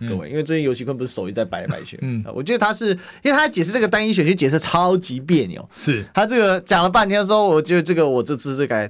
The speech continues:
Speaker 2: 可是我个人的意见啊，哈，但是，
Speaker 1: 嗯。
Speaker 2: 呃，这个不代表哦，这个党的意志，反正讲，讲东讲西，这谁来谁去？
Speaker 1: 是啊，是啊。
Speaker 2: 没办法答应谁。
Speaker 1: 没办法答应。但，但我这观察就是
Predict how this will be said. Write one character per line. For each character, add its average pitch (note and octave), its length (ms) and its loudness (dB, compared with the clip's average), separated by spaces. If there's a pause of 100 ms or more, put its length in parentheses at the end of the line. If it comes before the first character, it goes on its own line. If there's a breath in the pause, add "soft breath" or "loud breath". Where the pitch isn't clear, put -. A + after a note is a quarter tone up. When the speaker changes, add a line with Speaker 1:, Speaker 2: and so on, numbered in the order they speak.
Speaker 2:
可 E3+ 100 4
是 F3 180 0
我 E3+ 360 -2
个 G3+ 220 4
人 A#2 140 -4
的 B2+ 100 -6
意 E3 200 -4
见 B2+ 300 -2
啊， - 100 -20
哈， - 240 -12
但 G#3 140 2
是， F3 240 -4
Speaker 1:
嗯。 A#2+ 60 -12 (400 loud breath)
Speaker 2:
呃， G2 240 -4
这 D3+ 140 -2
个 G#2+ 300 2
不 - 140 -8
代 E3+ 160 2
表 A2+ 220 -4
哦， G2 240 -4
这 C3 100 -4
个 A2+ 200 0
党 A2 280 -6
的 A#2 60 -10
意 B2 160 -12
志， B2+ 260 -8
反 E3+ 140 2
正 F#3 160 0
讲， C3 240 -2
讲 C#3+ 220 -2
东 F3+ 120 2
讲 C#3+ 160 0
西， E3 120 0
这 E3 160 0
谁 D3 180 2
来 C#3 160 4
谁 D#3+ 140 2
去？ D#3 40 4
Speaker 1:
是 - 0 -
啊， C#3 200 0
是 C3 220 -8
啊。 G#2+ 200 0
Speaker 2:
没 D#3 100 4
办 F#3 120 4
法 D3+ 40 4
答 D3 220 2
应 D3+ 100 -4
谁。 C3+ 80 -2
Speaker 1:
没 D3 80 2
办 D3+ 80 2
法 C3+ 80 -2
答 C#3+ 60 0
应。 E3 100 -4
但， G#3+ 200 0
但 A#3+ 120 4
我 D3 160 2
这 F#3 80 0
观 G3 220 2
察 C#3 100 0
就 E3+ 140 4
是 F#3 80 -2